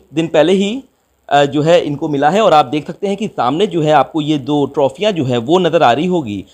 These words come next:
हालांकि दोनों जो बहनें हैं, वो दोनों ही बहनें खिलाड़ी हैं, और सात साल की बेहद कम उम्र में अनुप्रिया को चेस का, की पूरी नॉलेज है और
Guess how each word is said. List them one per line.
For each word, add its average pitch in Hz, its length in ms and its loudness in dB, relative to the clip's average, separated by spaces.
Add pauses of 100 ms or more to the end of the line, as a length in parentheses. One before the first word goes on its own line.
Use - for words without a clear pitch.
(120)
हालांकि 165 380 0
दोनों 151 280 0
जो 202 140 -2
बहनें 165 300 0
हैं, 185 180 -4
वो 147 180 -4
दोनों 143 300 -2
ही 233 100 0 (320)
बहनें 147 320 -2
खिलाड़ी 151 420 0
हैं, 190 260 -4 (320)
और 185 400 2 (340)
सात 185 300 4
साल 214 300 2
की 214 200 -8
बेहद 175 560 -2
कम 214 140 2
उम्र 185 320 0
में 202 300 -2 (920)
अनुप्रिया 165 440 2
को 190 540 0 (100)
चेस 185 260 2
का, 175 280 4
की 175 220 -8
पूरी 151 400 0
नॉलेज 190 420 2
है 202 200 2
और 202 640 2